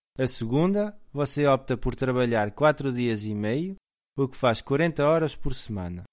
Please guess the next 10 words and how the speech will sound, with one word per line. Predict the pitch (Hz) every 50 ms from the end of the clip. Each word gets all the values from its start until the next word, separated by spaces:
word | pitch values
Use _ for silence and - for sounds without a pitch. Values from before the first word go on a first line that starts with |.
| _ _ _ _ _ _ _ _ _ _ -
Ou | 151 165
uma | 175 180 190 185
terceira | - 170 156 - - 175 170 170 170
possibilidade, | - - - - - 175 156 165 165 160 135 127 110 101 92 92 101
você | 104 120 131 127 - 139 131
trabalha | - 131 131 123 123 117 110 107 104
cinco | - - - 175 170 160 151
dias | 147 151 147 135 123 -
por | - - 120
semana | 107 - - 113 107 104 107 120 135 156 175 185